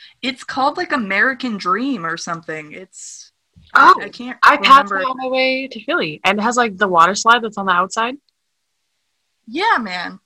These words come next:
Speaker 1: Apparently they have, like, indoor snowboarding and skiing and shit. I don't know how good it is. I'm not gonna vouch for it. It, it does sound like a terrible time. Anything in the center of a mall sounds terrible, but, you know, I do kinda wanna seize it.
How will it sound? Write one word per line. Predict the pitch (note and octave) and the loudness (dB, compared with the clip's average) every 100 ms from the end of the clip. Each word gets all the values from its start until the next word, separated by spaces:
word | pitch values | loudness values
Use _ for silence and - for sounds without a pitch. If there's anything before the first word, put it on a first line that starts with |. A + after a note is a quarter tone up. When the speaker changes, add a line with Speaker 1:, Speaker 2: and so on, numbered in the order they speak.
| - | -14
Speaker 1:
Apparently | A#3+ B3+ E4+ F#4 | -8 -6 -6 -6
they | F#4 F#4 | -8 -6
have, | E4+ | -4
like, | E4 D#4 B3 | -4 -8 -6
indoor | C4 C#4+ C#4+ | -6 -6 -8
snowboarding | - A#3+ B3 C4 C4 B3 | -6 -8 -2 -4 -4 -10
and | G#3+ | -12
skiing | - G3 B3+ G#3+ | -18 -16 -14 -14
and | F3 | -16
shit. | E3+ E3 E3 _ | -18 -18 -18 _
I | G#3 A#3 | -4 -2
don't | D#4 | 2
know | D#4+ | 0
how | D4+ | 0
good | C4 A3+ A3 | -6 -8 -10
it | F3 | -10
is. | F3 | -12
I'm | F#3 | -10
not | G3 B3 | -10 -8
gonna | B3 | -8
vouch | F#3 F#3+ F#3+ | -6 -6 -8
for | - E3+ | -10 -6
it. | E3 - | -4 -6
It, | F#3+ - | -10 -8
it | A3+ A3 | -10 -4
does | G#3+ G#3+ | -4 -2
sound | A#3 | -6
like | G#3+ | -6
a | G3 | -8
terrible | G3 F#3 F3 | -6 -6 -6
time. | F#3+ E3+ E3 | -8 -8 -6
Anything | F#3 A3 C4 B3 | -10 -12 -12 -10
in | A#3+ | -8
the | G3 | -10
center | - G3+ G3 | -10 -12 -10
of | F3+ | -10
a | F3 | -10
mall | E3+ F3 E3+ E3+ | -12 -10 -10 -10
sounds | - E3+ D#3+ - | -10 -12 -12 -16
terrible, | G3 F#3+ E3 E3 D#3+ E3 | -12 -10 -8 -12 -16 -4
but, | G#3 G3 F3 - - _ _ _ _ | 0 0 -2 -8 -20 _ _ _ _
you | E4 | -6
know, | A3+ A3 A3+ _ _ _ _ _ - | -4 -4 -6 _ _ _ _ _ -12
I | G#3 | -6
do | B3+ | -6
kinda | C4 - B3+ B3+ | -6 -4 -4 -4
wanna | B3 A#3+ | -6 -8
seize | A#3+ B3+ C4 | -10 -16 -16
it. | F#3+ | -16